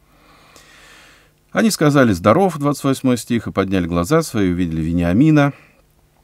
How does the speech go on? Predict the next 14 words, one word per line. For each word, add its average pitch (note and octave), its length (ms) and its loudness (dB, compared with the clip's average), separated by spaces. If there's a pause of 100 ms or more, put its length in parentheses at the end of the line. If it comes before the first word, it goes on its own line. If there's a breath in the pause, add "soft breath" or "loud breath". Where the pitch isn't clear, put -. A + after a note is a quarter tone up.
(120)
И F#2+ 60 -10
поднял G#2+ 420 4
Иосиф D#2 340 -4
глаза G2 320 2
свои, G2 260 -2
увидел E2 300 -2
Вениамина, G2 580 0
брата B2 360 0
своего, A2 340 -4
сына G#2 240 -4
матери G2+ 320 -2
своей, G2+ 360 -4
и - 180 -8
сказал: F#2+ 440 -4